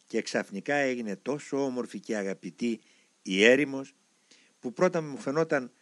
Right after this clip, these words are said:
μαύρη και σκοτεινή, γιατί πήγαινε το μυαλό μου προς τα έξω. Με τις ευχές του πατρός μου, με βοήθησε η χάρις του Θεού και απαλλάχθηκα από τον πόλεμο αυτών των δαιμόνων και άλλαξαν τα πάντα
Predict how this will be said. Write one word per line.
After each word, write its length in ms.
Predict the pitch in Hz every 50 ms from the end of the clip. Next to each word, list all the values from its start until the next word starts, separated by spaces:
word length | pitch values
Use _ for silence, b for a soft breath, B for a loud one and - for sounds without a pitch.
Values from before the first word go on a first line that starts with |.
| _ _ _
μαύρη 440 | - 104 117 151 160 160 139 131 113
και 120 | - 117
σκοτεινή, 580 | - - - 101 - 104 101 127 160 165 180 - _ _ _ _ _ _ _ _ _ _
γιατί 320 | - 107 120 120 - 208
πήγαινε 280 | - - 151 170 160 151
το 140 | - 147 127
μυαλό 280 | 123 123 120 131 156
μου 60 | 160 151
προς 180 | 147 151 -
τα 80 | - 175
έξω. 400 | 175 175 170 - - 92 - - _ _ _ _ _ _ b b b b b b b b
Με 160 | - 101 110
τις 120 | - - -
ευχές 340 | 107 - - - 156 147 -
του 100 | - 107
πατρός 400 | - 101 92 - - 180 190 190
μου, 240 | 190 190 190 202 - _ _ _ _ _ _ _ _ _
με 220 | - 104 110 110
βοήθησε 560 | 104 92 95 98 120 147 127 120 107 95 95 92
η 60 | 90
χάρις 380 | - - 117 113 110 101 92
του 120 | - - -
Θεού 380 | - - 98 127 175 196 226 - _ _ _ _ b b b b b b b b b _
και 140 | - 120 113
απαλλάχθηκα 720 | 113 107 - 101 95 98 123 139 135 - - 110 - 110
από 160 | 98 92 104 95
τον 200 | - 95 87 -
πόλεμο 380 | - 113 113 110 104 98 98
αυτών 260 | 92 87 - - 101
των 200 | - - 101 92
δαιμόνων 520 | 85 87 85 92 101 101 98 98 95 92 - _ _ _ _ _ _ _ _ _ _ _
και 140 | - - 98
άλλαξαν 540 | 107 127 127 123 110 - - - 101 95 -
τα 140 | - 90
πάντα 520 | - - 123 127 127 117 98 87 80 71